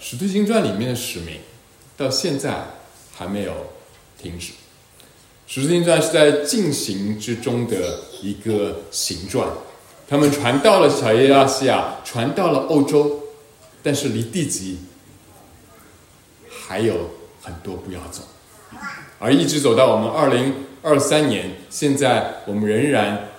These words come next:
在这个行传的里面，可以这么说，因为我们是信徒，正在承接着这个使命，正在行走，正在传扬的一个过程。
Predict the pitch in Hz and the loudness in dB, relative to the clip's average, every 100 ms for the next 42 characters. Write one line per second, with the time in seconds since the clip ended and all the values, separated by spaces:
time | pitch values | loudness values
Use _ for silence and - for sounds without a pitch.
0 | - - 123 98 - - - - 131 104 | -18 -4 0 2 0 -6 -8 -4 -2 -2
1 | 90 - - 92 90 98 135 110 87 92 | -2 -4 -4 -6 -10 -6 -2 -2 -4 -6
2 | 85 87 - - 92 78 101 80 - - | -8 -10 -16 -14 -12 -8 -8 -10 -14 -18
3 | 82 95 92 90 82 85 78 - - - | -10 -8 -8 -12 -12 -14 -14 -16 -20 -18
4 | 101 101 92 92 95 104 110 - 262 170 | -10 -8 -6 -8 -10 -8 -4 -2 0 0
5 | - 87 87 - - 156 123 139 110 107 | 0 -6 -8 -10 -8 -4 -2 2 2 2
6 | - - 110 135 165 170 143 101 90 113 | -2 -4 -2 -2 2 2 4 0 0 -6
7 | 95 - 82 82 95 85 - - - 170 | -6 -8 -10 -10 -10 -12 -18 -20 -10 -6
8 | 123 90 - 110 90 - - - - - | -4 -6 -6 -4 -4 -6 -14 -18 -14 -10
9 | 95 98 101 76 - - - - - 208 | -8 -8 -8 -8 -10 -16 -20 -10 -4 -2
10 | 202 110 92 80 - - - - 78 87 | -2 -4 -4 -6 -12 -18 -16 -14 -12 -12
11 | 78 78 80 78 - 85 78 - 85 - | -12 -12 -14 -16 -18 -18 -16 -10 -10 -10